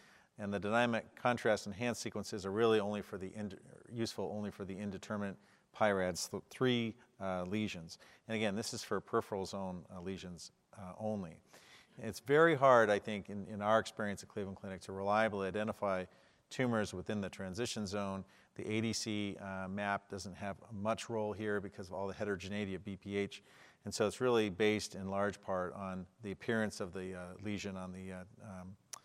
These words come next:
uh, T two weighted images. Um, Doctor Klein's talked about the Oncotype, um, score. I'm not gonna spend too much time on it. Just understand that it, uh,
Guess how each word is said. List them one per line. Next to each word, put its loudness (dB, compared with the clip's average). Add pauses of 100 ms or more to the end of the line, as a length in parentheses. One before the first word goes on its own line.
(260)
uh, -6
T -2
two -4
weighted -2
images. -6 (1600)
Um, 6
Doctor 10
Klein's 4
talked 12
about 8
the -4
Oncotype, -2 (180)
um, -10 (220)
score. 6
I'm -4
not -6
gonna -6
spend -6
too -4
much -2
time 2
on 0
it. -6 (380)
Just 4
understand 2
that 0
it, -6
uh, 0